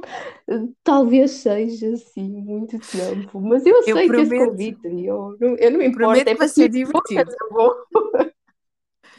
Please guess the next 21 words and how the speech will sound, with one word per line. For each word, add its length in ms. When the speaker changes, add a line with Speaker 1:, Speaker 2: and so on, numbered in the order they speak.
Speaker 2:
Ah, 300
agora, 420
voltando 480
atrás 360
no 60
assunto, 260
eu 80
acho 200
muito 200
interessante 720
que, 280
que 180
tu 160
uses 300
os 140
teus 340
anos 380
para 300
fazer 480
essa 280
avaliação. 680